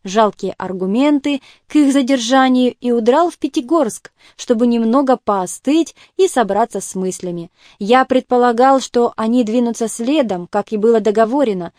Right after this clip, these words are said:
но получил нынче от князя неожиданное письмецо, что их планы поменялись, и они срочно выезжают в Тамбов. По положению вещей я должен бы был неистовствовать и кусать локти,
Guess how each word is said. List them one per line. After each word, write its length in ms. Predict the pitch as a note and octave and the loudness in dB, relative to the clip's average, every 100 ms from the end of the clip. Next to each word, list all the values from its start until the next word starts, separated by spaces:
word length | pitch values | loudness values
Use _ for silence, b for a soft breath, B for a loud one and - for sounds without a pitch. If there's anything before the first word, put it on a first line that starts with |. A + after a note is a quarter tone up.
| b b - | b b -2
но 260 | A3 D4+ | 2 2
получил 640 | - C#4+ C#4 - D#4 D#4+ C#4+ | 2 2 0 0 0 2 4
нынче 500 | C4+ D4 C4+ B3+ - | 4 4 2 -2 -2
от 200 | A3+ - | -6 -4
князя 640 | A#3 A#3 C4 C#4 D4 D4+ - | -2 2 2 2 0 -2 0
неожиданное 760 | A#3+ B3 A#3+ B3+ C#4+ D4 C#4 C#4 | 2 4 4 2 2 4 4 2
письмецо, 680 | C#4 C4 B3+ B3 - E4 A#3 | 0 -2 -2 -2 -2 -2 -2
что 220 | - F#3+ | -4 -4
их 200 | G#3+ - | -4 -4
планы 320 | A#3+ B3 B3 | -2 0 2
поменялись, 720 | B3+ B3 C4+ D#4 C#4+ F#3 - B B B | 0 2 4 4 2 -2 -8 B B B
и 100 | A3+ | 2
они 240 | B3+ C#4+ | 4 4
срочно 520 | D#4 D4 D#4 F#4 E4 D#4 | 2 0 0 0 -2 0
выезжают 600 | C4+ B3 G3 B3+ C#4+ - | 0 0 0 0 0 -4
в 80 | |
Тамбов. 640 | _ B3+ C4 G3 F#3+ F3+ - b b b | _ 0 0 0 -2 -2 -12 b b b
По 100 | G#3+ | -4
положению 640 | - A#3 A3+ A#3+ A#3+ A3+ | 0 2 2 2 2 0
вещей 540 | G#3 G#3+ - A#3 C4+ B3+ | -2 -6 0 2 2 2
я 180 | A3+ | 0
должен 580 | G#3+ G3 A#3+ B3+ B3 A#3+ | 0 2 4 2 0 0
бы 120 | G#3+ | 2
был 360 | G#3 G3+ B3 B3 b b | 2 2 2 0 b b
неистовствовать 1000 | G3 G3 G#3+ E4 - B3 - G#3 F#3 E3+ _ | -4 -2 2 2 2 -6 -8 -10 -8 -10 _
и 60 | G#3+ | -6
кусать 440 | A3 - A3+ G#3+ | -6 -2 -4 -2
локти, 500 | A#3 D#4 C#4+ - | -2 0 -2 -8